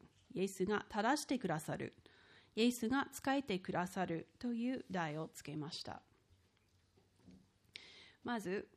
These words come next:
イエスが聞いてくださるシーンです。帰る途中の巡礼者の、えー、群衆の中から現れたイエスは、こう話しかけました。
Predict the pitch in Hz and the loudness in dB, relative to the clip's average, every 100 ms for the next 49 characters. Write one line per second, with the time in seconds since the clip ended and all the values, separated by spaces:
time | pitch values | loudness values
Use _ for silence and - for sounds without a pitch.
0 | - - 226 247 254 247 269 - 240 233 | -14 0 4 4 2 2 2 2 -2 0
1 | 208 190 185 - 165 - - - - - | 0 0 0 0 -2 -2 -6 -20 -20 -20
2 | - - 175 185 220 - - - - _ | -8 2 2 2 -2 -6 -8 -10 -12 _
3 | _ _ _ _ _ - - - - - | _ _ _ _ _ -18 -18 -20 -20 -20
4 | - - _ - 285 311 302 294 294 302 | -20 -20 _ 0 4 4 4 2 2 6
5 | 302 233 196 233 240 233 233 - 190 196 | 6 6 6 6 6 6 2 2 4 6
6 | 160 - - - - - 196 180 185 - | 4 -2 -14 -20 -20 -12 -8 -6 -6 -10
7 | _ _ _ _ - - 240 233 226 - | _ _ _ _ -20 -6 0 2 2 2
8 | 208 196 202 202 196 190 202 254 - - | 6 6 6 4 0 -2 0 0 0 0
9 | 196 196 190 185 175 185 196 196 170 175 | 0 0 0 0 0 0 0 -2 -4 -2
10 | 190 - - - - _ - 262 214 196 | -4 -6 -16 -20 -20 _ -4 -2 2 2
11 | 185 - 185 185 185 175 175 - - - | 2 -2 -6 -6 -2 -2 -2 -4 -6 -8